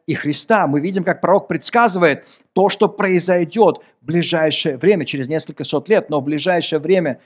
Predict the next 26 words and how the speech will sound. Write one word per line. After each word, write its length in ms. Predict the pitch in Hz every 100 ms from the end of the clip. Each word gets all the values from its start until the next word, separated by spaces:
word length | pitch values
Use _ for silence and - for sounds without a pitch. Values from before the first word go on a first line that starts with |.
| _
время 300 | - 175 180
для 160 | 127 139
них 240 | 143 123
пришествие, 600 | - 135 - 156 147 147
пришествие 560 | 143 160 - 160 - 139
в 80 | 123
Мессии. 500 | 147 - 165 127 110 _ _ _ _ -
И 80 |
интересно, 480 | 170 165 202 226 185
что 160 | - 156
здесь 240 | 156 185
Малахия 600 | 170 170 226 - 170 127 - _ _ _ _ _ _ _ _ _ _
продолжает 720 | 165 180 170 143 208 190 -
вот 160 | 160 -
эту 260 | 190 196
традицию, 600 | 160 170 156 240 - 185
которую 320 | 156 151 185 170
на 80 |
самом 280 | 156 240 220
деле 200 | 180 208
мы 140 | 170 170
видим 260 | 196 190
на 80 | 160
протяжении 480 | - - 165 196 180
Священного 500 | - 160 196 180 151
Писания, 640 | 170 - 180 151 127 104